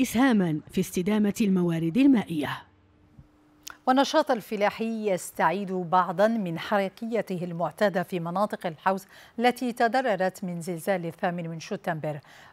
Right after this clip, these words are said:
Speaker 2: مزارعو ثلاث قرى في الحوز استفادوا من دعم قدمته مؤسسة الزكاة الأمريكية، منحت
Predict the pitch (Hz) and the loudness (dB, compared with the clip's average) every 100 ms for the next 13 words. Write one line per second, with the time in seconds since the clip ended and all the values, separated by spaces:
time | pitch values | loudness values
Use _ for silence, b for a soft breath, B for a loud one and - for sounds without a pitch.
0 | B 240 240 285 247 170 185 170 - 175 | B -2 4 4 2 0 -2 -4 -4 -4
1 | 202 269 269 262 - 247 196 175 202 _ | -2 -2 -4 -8 -6 -4 -2 -4 -8 _
2 | _ - 175 147 196 247 226 - 262 - | _ -10 -8 -6 -4 -4 -6 -8 -8 -4
3 | 240 - 226 180 170 170 160 202 240 208 | -4 0 -2 -2 -6 -6 -4 -4 -2 -2
4 | 185 156 160 175 208 220 B B B 294 | 0 0 0 -2 0 -2 B B B 4
5 | 247 277 285 - 247 240 247 294 - 240 | 6 2 2 -2 -4 0 0 0 0 -2
6 | - - 196 196 - 240 247 - 254 233 | -2 -4 -2 -2 2 0 0 0 0 0
7 | 196 175 165 - 170 208 214 b b b | -4 -6 -10 -10 0 2 2 b b b
8 | b 214 262 226 - 175 | b 0 0 0 -4 -6